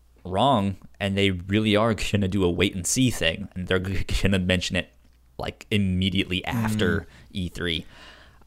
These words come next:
Speaker 1: I don't think that'd be
Speaker 2: Yeah.
Speaker 1: good, but I don't know.
Speaker 2: I mean, same with Microsoft. We, at most, we've only seen the console. We still don't
Speaker 1: Yeah.
Speaker 2: have a price for them.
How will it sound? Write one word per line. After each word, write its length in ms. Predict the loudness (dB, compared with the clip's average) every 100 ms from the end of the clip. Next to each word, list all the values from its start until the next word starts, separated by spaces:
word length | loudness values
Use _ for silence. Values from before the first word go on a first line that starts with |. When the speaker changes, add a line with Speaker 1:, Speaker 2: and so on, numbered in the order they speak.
| -6
Speaker 1:
I 60 | -2
don't 160 | 0
think 160 | 2 4
that'd 160 | 2 0
be 60 |
Speaker 2:
Yeah. 240 | -4 -10 -4
Speaker 1:
good, 420 | 4 6 6 4 -4 -20 -20 -10
but 440 | 2 4 4 0 -12 _ _ _ _ _ _ 0
I 80 |
don't 100 | 2
know. 280 | 4 2 2 -6 -20 -20 -20 -20 -10
Speaker 2:
I 60 | -6
mean, 260 | -4 -6
same 240 | -4 0 0
with 100 | 2
Microsoft. 680 | 4 2 0 -4 -6 -6 -8
We, 460 | -4 -4 -6 -12 -20 _ _ _ _ -6
at 160 | -6 -2
most, 320 | -4 -4 -6
we've 180 | -8 -10 -10
only 240 | -6 -4 -4
seen 280 | -2 -4 0
the 180 | 0
console. 640 | 0 -4 -4 -4 -6 -8 -10 _ _
We 140 | -10 -8
still 180 | -6
don't 160 | -4 -2
Speaker 1:
Yeah. 140 | -2
Speaker 2:
have 40 | -2
a 140 | -4
price 280 | -4 -4 -4
for 80 | -8
them. 180 | -10